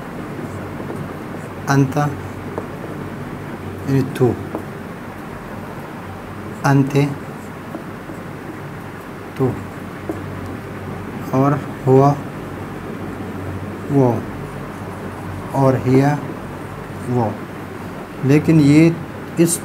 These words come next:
तू और इस तू में फ़र्क ये है कि ये मर्द के लिए है और ये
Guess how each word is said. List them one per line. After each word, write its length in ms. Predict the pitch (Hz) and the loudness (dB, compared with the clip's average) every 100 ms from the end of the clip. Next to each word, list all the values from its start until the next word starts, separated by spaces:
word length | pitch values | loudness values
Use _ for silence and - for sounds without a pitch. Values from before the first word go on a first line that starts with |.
| - | 6
तू 240 | 175 175 160 | 6 8 6
और 200 | 139 131 | 4 4
इस 220 | 160 - | 0 2
तू 80 | 156 | 4
में 160 | 156 | 4
फ़र्क 280 | - 151 - | 4 0 4
ये 120 | 147 | 6
है 140 | 160 160 | 8 6
कि 180 | - 135 | 6 6
ये 260 | 147 160 - | 8 6 4
मर्द 240 | 123 147 147 | 4 4 6
के 140 | 160 | 6
लिए 160 | 156 147 | 6 6
है 160 | 135 - - - - - - - - - - 127 | 4 0 -8 -10 -12 -12 -12 -12 -12 -12 -4 4
और 120 | 131 | 6
ये 200 | 147 | 6